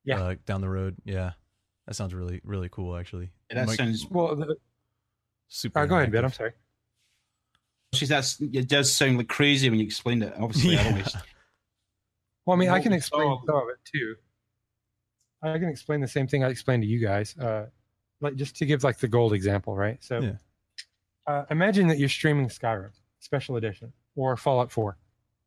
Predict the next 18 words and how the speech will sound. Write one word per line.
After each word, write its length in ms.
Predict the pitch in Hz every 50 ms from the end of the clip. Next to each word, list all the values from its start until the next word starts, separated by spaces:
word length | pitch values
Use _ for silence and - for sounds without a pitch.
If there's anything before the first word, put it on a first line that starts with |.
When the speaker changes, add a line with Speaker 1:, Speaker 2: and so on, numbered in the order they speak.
| _ _
Speaker 1:
because 180 | - 120 131 -
currently 300 | - - 156 160 143 139
that's 180 | 131 127 - 147
all 180 | 151 147 139
that's 160 | 135 131 -
gonna 180 | - - 131 127
be 80 | 123 120
supported 480 | - 127 - - - 120 117 110 104 107
with 140 | 110 -
this, 280 | - 127 110 - - -
uh, 240 | 113 107 107 113 117 - _ _ _ _ _ _ _ _ _ _ _ _ _ - 147
uh, 100 | 127 123 - 135 135 143 151
with 100 | 139 135
this 140 | 123 - -
new 80 | 143
functionality. 720 | 127 - 135 120 - - 123 117 107 104 98 92 101 95 - _ _ _ _ _ _ _ _ -
Uh, 180 | 131 139 135 - -
I, 160 | 151 147 139